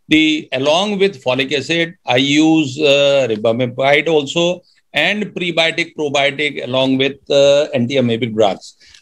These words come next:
Usually the, when the patient comes, because I, I,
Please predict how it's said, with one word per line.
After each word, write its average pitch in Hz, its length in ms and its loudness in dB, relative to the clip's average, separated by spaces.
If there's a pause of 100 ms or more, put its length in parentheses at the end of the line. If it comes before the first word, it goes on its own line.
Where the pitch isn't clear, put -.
Usually 175 480 2
the, 180 100 -2
when 160 200 0
the 160 100 -2
patient 156 360 -2
comes, 139 480 -4
because 156 440 0
I, 180 600 0
I, 151 400 0